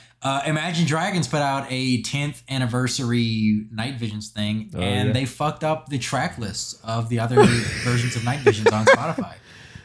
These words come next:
Speaker 1: They,
Speaker 2: Oh,
Speaker 1: uh,
Speaker 2: man.
Speaker 1: took Fallen off of it. It only shows up on the new album, which is fine because the new album's cool. It's got a few good songs, uh, from by far their best album. But then they did that really annoying shit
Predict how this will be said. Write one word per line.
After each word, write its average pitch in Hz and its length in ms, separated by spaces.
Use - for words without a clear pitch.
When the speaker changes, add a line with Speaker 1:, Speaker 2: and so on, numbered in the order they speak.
Speaker 1:
They, 110 280
Speaker 2:
Oh, 104 40
Speaker 1:
uh, 104 40
Speaker 2:
man. 120 80
Speaker 1:
took 123 180
Fallen 143 400
off 151 280
of 147 180
it. 214 280
It 131 80
only 139 200
shows 135 220
up 135 140
on 131 120
the 120 80
new 127 280
album, 135 440
which 127 180
is 127 220
fine 214 520
because 147 260
the 147 60
new 170 160
album's 156 320
cool. 202 200
It's - 120
got 143 100
a 123 60
few 156 180
good 127 180
songs, 127 680
uh, 113 180
from 110 260
by 101 140
far 120 240
their 110 120
best 104 240
album. 117 340
But 165 140
then 262 100
they 262 100
did 226 140
that 220 180
really 214 240
annoying 175 400
shit 101 320